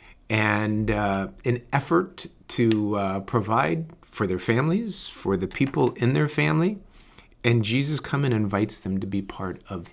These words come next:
his new startup. They leave their fishing nets.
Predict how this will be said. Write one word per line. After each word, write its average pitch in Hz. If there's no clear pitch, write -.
his 90
new 95
startup. 71
They 113
leave 110
their 107
fishing 95
nets. -